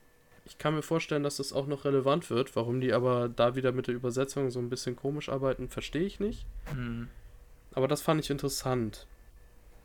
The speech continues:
Speaker 1: Ähm, was ich noch zu der ersten Phase so sagen wollte. Ähm, erstmal merkt man, dass Monica ein massives Problem mit Captain Marvel hat.
Speaker 2: <laughs> Mhm.
Speaker 1: Als der Name angesprochen wird,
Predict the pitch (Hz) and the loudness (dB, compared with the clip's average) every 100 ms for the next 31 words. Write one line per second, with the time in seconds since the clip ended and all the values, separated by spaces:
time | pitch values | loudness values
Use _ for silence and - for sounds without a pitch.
0 | - - - 135 131 139 139 139 120 135 | -20 -20 -6 -2 2 2 0 -2 2 2
1 | 156 156 175 - - 147 135 - 151 - | 4 4 2 2 2 4 6 6 4 2
2 | 147 139 143 147 135 131 120 127 151 151 | 0 6 6 6 2 0 6 6 6 2
3 | 131 117 120 120 - 110 - - - - | 2 4 4 2 -2 -6 -8 -20 -20 -20
4 | _ _ - 120 123 123 127 131 - _ | _ _ -4 -2 0 -2 -4 -8 -12 _
5 | _ _ - 131 - 160 143 143 - 147 | _ _ 0 2 4 2 4 2 2 2
6 | 135 127 - 131 160 160 147 101 123 117 | 2 2 2 4 4 2 0 0 0 -2
7 | - 190 170 - 147 139 139 131 - 147 | 0 0 0 -2 -2 0 2 0 -2 -6
8 | - 120 113 - 180 202 - - _ _ | -2 0 0 0 0 0 -2 -14 _ _
9 | _ _ - - - 143 - - - _ | _ _ -16 -12 -4 -4 -4 -10 -16 _
10 | - - - 147 - - _ 117 127 190 | -20 -12 -8 -8 -8 -20 _ -2 0 -2
11 | - 135 135 - 135 139 160 165 170 170 | 0 2 2 2 2 4 4 4 2 0
12 | 165 143 139 139 135 147 165 - | 0 2 2 0 0 0 0 -2